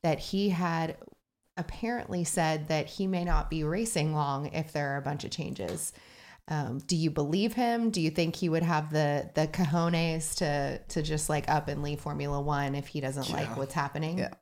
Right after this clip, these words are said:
Speaker 2: Of course.
Speaker 1: Yeah.
Speaker 3: I believe it. And other drivers have said it too. Like, the older drivers, I remember Vettel had said stu-, things, and just the way they're going, like, the direction, it's not what,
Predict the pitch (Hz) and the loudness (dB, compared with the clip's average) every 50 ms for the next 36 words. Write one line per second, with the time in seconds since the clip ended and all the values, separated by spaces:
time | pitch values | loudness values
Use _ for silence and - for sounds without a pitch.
0 | - - 113 117 - 175 175 131 104 92 - - _ - - 160 160 156 151 151 | -12 -10 -10 -6 -2 0 0 0 0 -2 -4 -8 _ -4 -2 0 0 0 2 2
1 | 151 143 143 139 139 139 139 131 - - - _ _ _ - 170 175 170 170 160 | 2 2 2 2 2 2 2 2 0 -4 -12 _ _ _ 2 4 6 6 6 4
2 | 143 - - - _ _ _ _ _ _ _ - 175 185 185 208 214 196 202 175 | 2 -2 -6 -12 _ _ _ _ _ _ _ 4 6 6 6 6 4 6 6 6
3 | 165 147 156 165 160 170 151 135 - - 139 131 - - - - 156 143 135 - | 6 6 4 2 2 2 0 0 0 0 0 0 -2 -2 0 2 2 4 2 2
4 | - - - - 151 160 160 160 156 147 160 147 147 143 143 143 143 143 156 143 | 0 -2 0 2 4 4 4 4 2 4 4 4 4 4 4 2 2 2 2 2
5 | 143 143 143 139 139 139 135 135 143 156 160 160 165 156 147 151 - - 156 143 | 2 2 2 2 2 2 2 2 4 4 4 4 2 2 0 -2 -2 0 0 0
6 | 143 - - 156 143 143 - - - 165 156 156 151 151 151 156 156 156 - - | -2 -2 -2 -2 -2 -2 -2 -4 -2 0 2 2 2 2 2 0 0 -4 -6 -14
7 | - - - - - - _ - 165 170 156 151 147 - - - _ _ _ _ | -18 -20 -20 -20 -20 -12 _ 2 4 6 6 6 4 2 0 -6 _ _ _ _
8 | _ _ _ - 160 - 190 190 190 - - - _ - 220 220 214 196 196 190 | _ _ _ -10 -4 0 2 2 2 0 -2 -4 _ 2 4 6 6 6 6 6
9 | 180 160 151 151 - 143 139 139 143 151 151 143 139 - 151 143 139 135 131 131 | 6 4 2 2 0 0 2 2 4 4 2 2 0 0 -2 -2 0 0 0 0
10 | 131 - - - 143 139 143 - - - - 151 151 - - 160 151 147 143 147 | -2 -2 -2 0 0 2 0 0 -2 -2 -2 -2 -2 -2 -2 2 4 4 4 4
11 | 143 143 - - 147 139 139 139 135 131 135 - - - | 2 0 -2 -4 -4 0 0 2 2 2 2 0 -2 -6